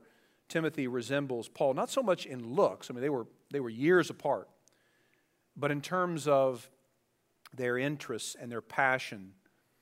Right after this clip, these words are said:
and their character and their purpose, they had a, a very strong resemblance.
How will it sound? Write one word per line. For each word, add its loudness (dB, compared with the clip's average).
and -4
their -4
character -2
and -8
their -8
purpose, -6
they -4
had 0
a, -6
a -10
very 2
strong -6
resemblance. -12